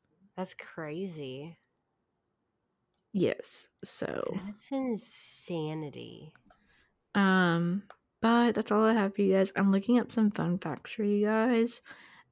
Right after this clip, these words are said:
Speaker 2: um, because I forgot to do that, and then I feel like that's our new thing.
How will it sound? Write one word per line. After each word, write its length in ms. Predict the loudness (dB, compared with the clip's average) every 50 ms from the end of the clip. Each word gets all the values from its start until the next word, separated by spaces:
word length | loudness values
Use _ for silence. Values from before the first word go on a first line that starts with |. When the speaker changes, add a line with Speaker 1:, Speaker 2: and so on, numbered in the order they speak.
| _ 2
Speaker 2:
um, 440 | 4 6 6 6 6 4 4 2 2
because 220 | 0 0 0 0
I 80 | -2 -2
forgot 280 | -4 -2 -4 -4 -4 -4
to 80 | -2 0
do 160 | 0 2 2
that, 420 | 2 2 2 2 2 2 0 0 0
and 220 | 0 0 2 2
then 140 | 2 0 0
I 120 | 0 -2 -2
feel 200 | -4 -4 -2 -2
like 160 | -2 -2 -4
that's 240 | -4 -6 -6 -6 -8
our 140 | -6 -6
new 180 | -4 -4 -4 -6
thing. 800 | -6 -2 0 2 4 6 6 6 6 6 6 6 4 4 0